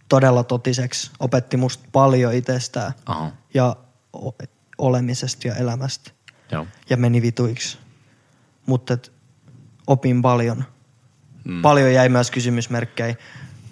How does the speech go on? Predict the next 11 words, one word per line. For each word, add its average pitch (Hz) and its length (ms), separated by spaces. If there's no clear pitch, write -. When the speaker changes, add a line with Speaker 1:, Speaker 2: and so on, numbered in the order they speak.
Speaker 1:
mut 123 360
niinku 123 360
ehkä 131 340
enemmän 135 440
vaan 131 160
nosti 131 280
pöydällä 120 360
sen, 117 200
että 117 160
pitää 120 260
nyt 123 280